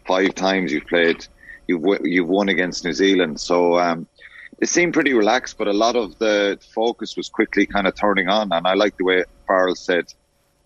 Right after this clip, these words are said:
um, "We've got a, we've a series to win now, and we're gonna try and win it."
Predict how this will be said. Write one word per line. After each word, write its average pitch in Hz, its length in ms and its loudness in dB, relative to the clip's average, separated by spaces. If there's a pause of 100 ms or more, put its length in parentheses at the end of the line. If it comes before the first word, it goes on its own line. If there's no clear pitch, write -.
um, 80 560 -2 (960)
"We've 92 180 0
got 92 180 2
a, 85 240 4
we've 82 220 0
a 80 40 -2
series 107 420 2
to 90 100 -2
win 80 180 0
now, 82 140 0
and 76 80 -4
we're 80 80 -2
gonna 90 180 -2
try 95 280 0
and 120 140 0
win 85 120 2
it." - 200 -6